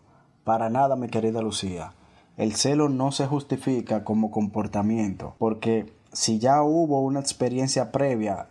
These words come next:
y no sanaste esa herida y no sanaste ese dolor, entonces aquí lo que está interfiriendo es inseguridad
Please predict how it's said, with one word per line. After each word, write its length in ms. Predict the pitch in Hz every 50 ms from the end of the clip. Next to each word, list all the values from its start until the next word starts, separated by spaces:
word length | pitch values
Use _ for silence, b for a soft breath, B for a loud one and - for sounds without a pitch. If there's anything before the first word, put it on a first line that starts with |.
| _
y 160 | - 107 110 104
no 260 | 104 107 120 139 135
sanaste 1040 | - - 139 127 120 113 113 123 139 151 151 147 - - - - 110 110 110 - - -
esa 340 | 120 123 120 - 139 127 123
herida 400 | 120 131 131 120 110 107 104 104
y 60 | 104
no 160 | 107 110 113
sanaste 720 | - - 131 120 123 123 139 156 160 - - 120 110 110
ese 180 | 117 - - 131
dolor, 420 | 123 123 123 120 110 101 - - B B B B B B B B B B B
entonces 720 | - 110 107 107 123 131 135 131 135 123 113 - - - _ _
aquí 380 | - 110 110 110 - 143 151
lo 120 | 151 139 131
que 80 | 123
está 220 | 117 110 - 123 127
interfiriendo 840 | 131 131 - 131 127 - - 123 127 135 135 131 127 113 117 120 123
es 160 | 120 - - -
inseguridad 960 | 135 131 123 120 123 120 113 117 123 120 123 123 113 131 147 165 170 170